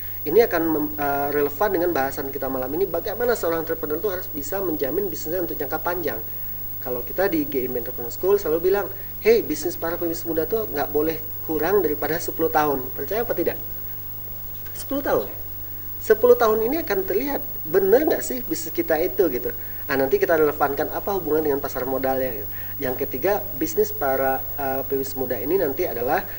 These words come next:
harus tumbuh dan berkembang. Dari mana? Dari skala mikro,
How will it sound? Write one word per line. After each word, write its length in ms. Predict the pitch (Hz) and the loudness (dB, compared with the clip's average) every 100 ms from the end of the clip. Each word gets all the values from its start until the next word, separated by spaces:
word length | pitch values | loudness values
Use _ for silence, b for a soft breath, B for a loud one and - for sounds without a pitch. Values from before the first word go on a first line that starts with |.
| B - | B -4
harus 320 | 165 175 - | -2 0 -2
tumbuh 320 | - 139 139 | -2 0 0
dan 240 | 139 131 123 | 0 -4 -6
berkembang. 400 | - 127 117 123 - - - | -6 -6 -6 -6 -10 -8 -2
Dari 160 | 156 | 0
mana? 240 | 202 240 254 - | 2 0 -2 -4
Dari 160 | - 131 | -4 -4
skala 320 | 143 - 123 | -4 -4 -6
mikro, 560 | 120 120 - 160 220 | -6 -8 -4 2 2